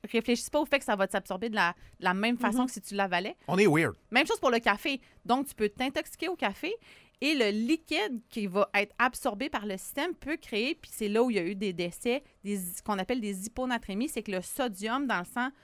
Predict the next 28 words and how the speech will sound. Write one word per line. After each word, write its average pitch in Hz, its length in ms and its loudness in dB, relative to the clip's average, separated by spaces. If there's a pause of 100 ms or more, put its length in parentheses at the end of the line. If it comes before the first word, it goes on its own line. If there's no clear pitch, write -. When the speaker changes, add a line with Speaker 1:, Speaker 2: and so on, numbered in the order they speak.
(200)
Speaker 1:
va 196 120 2
descendre 240 480 0
tellement 311 360 2 (140)
rapidement 240 500 0 (280)
que 226 60 -2
les 202 140 -2
personnes 208 280 -2
vont 226 100 0
faire 220 140 -2
des 202 120 -4
convulsions 233 480 -2
puis 208 100 -12
vont 180 160 -2
mourir 240 400 2
de 196 120 0
ça. - 160 -8 (360)
Parce 180 140 0
qu'il 196 120 -8
faut 208 140 0
pas 262 160 2
descendre 233 300 0
son 202 100 -4
sodium 196 400 -4
trop 254 160 -6
bas, 208 180 -2
c'est 202 120 -12
très 240 180 -4
dangereux. 180 400 -4